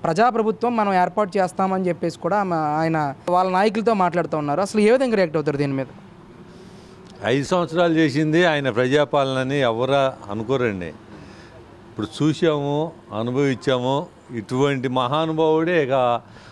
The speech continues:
Speaker 2: పుట్టకూడదు, పుట్టకూడదు, రా-, రాకూడదు కూడా అండి. ఆయన పరిపాలన చూస్తుంటే హత్య రాజకీయాలు, చంపటాలు, రేపులు, మానభంగాలు తప్పితే వేరేనే ఏమైనా ఉన్నాయండి?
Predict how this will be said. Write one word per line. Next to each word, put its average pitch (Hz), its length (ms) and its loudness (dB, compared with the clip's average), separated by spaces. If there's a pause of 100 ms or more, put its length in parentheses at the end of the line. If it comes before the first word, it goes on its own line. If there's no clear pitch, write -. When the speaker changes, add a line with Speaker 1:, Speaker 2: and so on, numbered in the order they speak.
(180)
Speaker 2:
పుట్టకూడదు, 180 760 2 (580)
పుట్టకూడదు, 196 640 2
రా-, 208 220 4
రాకూడదు 180 640 2
కూడా 156 180 6
అండి. 110 320 -2 (480)
ఆయన 147 260 0
పరిపాలన 180 680 0
చూస్తుంటే 147 680 2 (160)
హత్య 135 380 0
రాజకీయాలు, 147 720 2
చంపటాలు, 143 880 0 (440)
రేపులు, 151 600 0
మానభంగాలు 139 680 -2
తప్పితే 131 360 0
వేరేనే 120 480 0
ఏమైనా 117 220 -2
ఉన్నాయండి? 113 480 -4